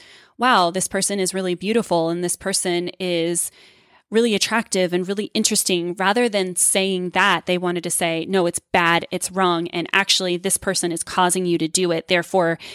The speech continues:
we're gonna vilify that person, and we're gonna, soci-, as a society, we're going to shame them, and we're gonna put labels on them." And that's where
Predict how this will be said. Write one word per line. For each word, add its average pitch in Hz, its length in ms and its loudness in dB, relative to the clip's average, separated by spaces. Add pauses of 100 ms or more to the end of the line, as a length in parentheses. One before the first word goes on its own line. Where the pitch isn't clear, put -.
(140)
we're 190 120 2
gonna 175 180 2
vilify 165 720 -2 (140)
that 156 200 -2
person, 196 380 2
and 165 180 -4
we're 170 140 -2
gonna, 180 140 -2
soci-, 170 500 0
as 180 220 0
a 185 40 -2
society, 180 600 2
we're 175 140 -2
going 165 240 -2
to 180 100 -2
shame 196 400 2
them, 156 240 -4
and 185 160 0
we're 175 80 0
gonna 175 140 -2
put - 180 -6
labels 185 400 0
on 160 120 -4
them." 175 120 -2
And 165 80 -2
that's 170 240 -2
where 180 280 2